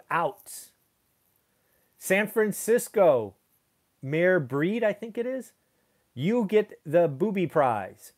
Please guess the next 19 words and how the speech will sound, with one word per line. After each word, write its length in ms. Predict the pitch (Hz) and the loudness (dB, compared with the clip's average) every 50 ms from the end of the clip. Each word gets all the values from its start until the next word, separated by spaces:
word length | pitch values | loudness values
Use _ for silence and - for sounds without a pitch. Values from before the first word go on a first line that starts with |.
| _ _ _ _ _ _ _ _ _ _ | _ _ _ _ _ _ _ _ _ _
Forty-five 1300 | - - 208 220 247 262 285 285 302 - - - - - 208 214 208 208 220 226 220 220 185 - - - | -4 2 6 6 6 6 6 2 -2 -4 -6 -6 -2 0 0 0 0 0 -2 -2 -4 -6 -8 -12 -16 -10
percent 560 | - 196 175 - - - 190 190 185 170 165 | -8 -8 -8 -6 -6 -6 -6 -6 -6 -10 -4
drop 400 | 139 165 165 156 156 156 - _ | 0 0 2 2 0 -4 -8 _
in 160 | - 143 135 | -12 -10 -10
people 300 | - - 165 151 - 156 | -6 -6 -6 -4 -4 -4
moving 420 | 139 135 143 156 160 170 170 160 151 | -4 -2 -2 -2 -2 -2 -4 -6 -8
to 120 | - - 123 | -10 -12 -8
San 240 | - 151 139 135 | -6 -6 -6 -6
Francisco. 560 | 123 143 123 - - 131 - - - 110 98 - - | -8 -10 -12 -10 -12 -12 -12 -12 -12 -14 -14 -8 -6
It 120 | 135 131 | -6 -4
is 140 | 127 120 104 | -4 -4 -6
expensive, 720 | 120 101 - - - 175 180 180 175 - 185 175 156 - _ | -8 -10 -12 -4 0 0 0 0 0 -4 -6 -6 -6 -10 _
it 180 | - 113 101 - | -12 -12 -12 -12
stinks, 540 | - - - 170 170 170 165 - - - - _ | -16 -8 -6 -4 -4 -4 -6 -10 -16 -20 -14 _
it's 200 | 127 110 - - - | -12 -12 -12 -12 -10
unsafe, 640 | 139 135 135 127 123 - - 175 180 175 170 - _ _ _ _ _ _ _ _ _ _ - - | -10 -8 -8 -10 -8 -2 2 2 2 2 -2 -6 _ _ _ _ _ _ _ _ _ _ -20 -20
crime 480 | - - - 151 156 165 165 165 156 143 | -12 -6 -2 0 0 0 0 0 -2 -4
is 200 | 127 113 107 - | -6 -8 -4 -2
rampant. 460 | 147 160 175 180 - 185 175 165 | 0 0 0 0 0 -2 -2 -2